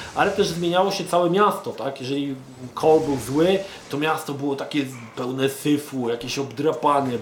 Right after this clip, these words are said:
burę. A jeżeli wybierał ścieżkę dobra, dobra, no to on wyglądał też inaczej. No i też to miasto było takie bardziej czyste, zadbane. Bardzo fajny pomysł, bardzo fajnie się to, e, udało.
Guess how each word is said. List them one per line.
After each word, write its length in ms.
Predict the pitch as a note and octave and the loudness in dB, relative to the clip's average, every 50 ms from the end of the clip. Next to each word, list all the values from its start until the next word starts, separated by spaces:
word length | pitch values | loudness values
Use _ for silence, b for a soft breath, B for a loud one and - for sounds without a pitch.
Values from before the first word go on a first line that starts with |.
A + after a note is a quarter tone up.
| G#2 G#2+ | -4 0
burę. 420 | C#3 D3 D3 D3 C#3 B2 A#2 A#2 A2+ B B B B B - | 4 4 6 6 6 4 4 2 -2 B B B B B -2
A 80 | C#3 F3 | -2 0
jeżeli 460 | G3+ F3+ F3+ G#3 G3+ G#3 G#3 G#3 G3+ - - C#3+ | 0 2 2 2 4 4 2 2 0 -2 -6 -8
wybierał 380 | C3+ C3 C3 D3 C#3+ D3+ D3+ D3 | -8 0 0 2 4 4 4 2
ścieżkę 400 | - - - C3 - - - C3 | 0 -4 -4 -4 -2 -2 -2 -2
dobra, 500 | B2 C#3 C#3 C3 C#3 D3+ E3+ F#3+ F#3 F#3+ - - - C#3 A#2+ | 2 2 2 4 4 4 4 4 4 2 -2 -8 -12 -4 2
dobra, 380 | C3+ C3+ D#3+ D#3+ F3+ G3+ G#3 G3+ E3+ | 2 2 4 6 4 4 4 2 0
no 80 | D#3+ | 2
to 120 | D3+ D#3+ D3+ | 2 4 4
on 260 | D3 D3+ D3 C#3+ C#3 | 4 2 2 0 -4
wyglądał 500 | C3 B2+ C#3 C3 C#3+ D3 D3 C#3+ C3+ B2+ | -4 -4 -2 0 0 0 4 4 2 2
też 260 | - B2+ A#2+ - - | 2 -4 -6 -6 -4
inaczej. 460 | B2 C#3 E3+ F#3+ - - A3+ A3+ A3 B B B B B E3 | 0 0 0 2 2 2 2 2 0 B B B B B 2
No 80 | F#3 | 4
i 80 | G#3 G#3 | 4 4
też 180 | G3+ F#3 - - | 4 2 2 2
to 120 | F3 D3+ | 0 2
miasto 360 | D3 D#3 E3 F3+ E3+ - D3+ | 2 2 2 0 0 -2 -4
było 180 | C3+ C3+ C#3 C3+ | -2 0 -2 -2
takie 200 | C#3 - - B2+ | -2 -6 -6 -2
bardziej 320 | A#2+ B2 B2 B2+ D#3 D#3+ | -2 -2 0 0 -2 -2
czyste, 440 | - - - A3 G#3+ - - - C3 | 0 2 4 4 4 4 2 0 2
zadbane. 640 | B2 B2+ A2+ - B2 - E3 E3+ D#3+ D#3 D3 C#3+ - B B B B B B - | 2 0 -2 2 4 4 6 6 4 2 0 -2 -2 B B B B B B 0
Bardzo 260 | - G#3+ A#3 A3 G#3+ G#3 | 2 2 2 2 0 0
fajny 260 | - F#3 F3 F3+ F3 | 0 0 0 0 0
pomysł, 400 | - D#3+ C#3+ C3+ D3 D#3+ D#3+ - | 4 4 4 4 4 0 0 2
bardzo 240 | E3 D#3+ D#3+ E3 E3+ | 2 2 2 2 0
fajnie 300 | E3 E3 D#3 D3 D3 C#3 | 2 2 2 2 2 0
się 120 | - - C#3+ | 0 -2 -2
to, 320 | - D3 C3+ C3+ C3+ C3+ C3+ C3 B2+ C3 | 2 4 6 6 6 2 -2 -6 -4 -4
e, 180 | C3 C3 C3 C3+ - D3+ C#3+ | -2 -2 -4 -4 -6 -6 -4
udało. 440 | B2+ C#3 B2+ A#2+ A#2 A2+ C3 E3+ | 2 4 4 4 4 2 2 0